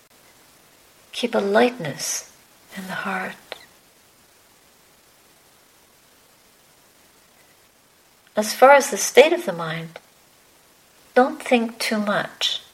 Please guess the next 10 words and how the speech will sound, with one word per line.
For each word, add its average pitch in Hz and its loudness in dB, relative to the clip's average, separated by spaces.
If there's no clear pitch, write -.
Be 262 -2
aware 214 8
of - -2
thinking. 180 -8
And 202 -8
when 233 0
the 254 2
mind 196 -2
settles 214 2
down 185 -2